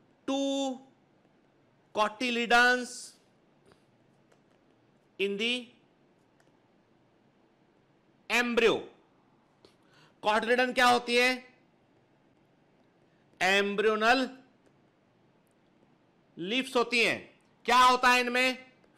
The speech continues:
फूड इकट्ठा होता है इनके अंदर। ये फूड किसके काम आता है? डेवलपिंग एम्ब्रियो के। ये डेवलपिंग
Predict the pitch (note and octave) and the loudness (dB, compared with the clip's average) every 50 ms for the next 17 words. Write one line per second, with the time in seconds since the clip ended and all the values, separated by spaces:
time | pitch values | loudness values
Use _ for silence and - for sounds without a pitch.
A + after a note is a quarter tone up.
0 | _ - - A3+ B3+ B3 B3+ - - B3 A#3+ - - B3 B3 B3 A#3+ B3 A#3+ A#3+ | _ -12 -8 -8 -6 -4 -4 -4 -4 -6 -4 0 2 2 4 2 2 2 2 2
1 | A#3+ A#3 A3+ F3+ A#3 A3+ A3 A3+ G#3+ F3 B2+ - - - - - - G3+ A#3 A3+ | 2 0 -2 -2 -2 0 2 2 2 2 0 -4 -8 -16 -12 -4 0 0 0 0
2 | A#3 A#3+ C4 - - A#3 A3+ - C4 C4 A#3+ A#3 A#3 A#3 A#3 A#3 A#3+ A#3+ B3+ C4 | -2 -4 -6 -6 -6 -6 -4 -4 -2 0 2 2 4 2 2 2 4 4 4 4
3 | C4 C4 - - - - - - C3 C3 B2+ F#3+ G3+ G#3+ G#3+ A3+ A#3 A#3 A#3 B3+ | 2 -2 -6 -14 -20 -20 -20 -20 -10 -2 0 2 2 2 2 2 2 2 2 0
4 | C#4+ C#4 C4+ A3+ A#3 A3+ A3 A3 A3+ A#3 A#3 A#3 A#3 A3+ G#3 G3 G3 G#3 G#3 E3+ | -4 -4 -2 0 0 0 0 2 2 4 4 4 4 2 2 2 2 0 0 0
5 | F#3+ F#3+ F3+ G3 G#3+ G#3 G#3 G#3 - A#3 B3 C4 C4 C4 | 0 0 0 2 0 0 0 0 0 0 0 0 0 -4